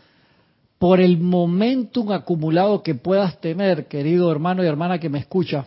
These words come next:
puedes tener un momento en que una sola palabra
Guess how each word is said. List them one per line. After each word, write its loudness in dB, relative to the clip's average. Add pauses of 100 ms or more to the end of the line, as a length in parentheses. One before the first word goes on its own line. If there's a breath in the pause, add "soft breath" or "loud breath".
(140)
puedes 2
tener -2
un 0
momento 0
en 0
que -6 (260)
una 4
sola -2
palabra -4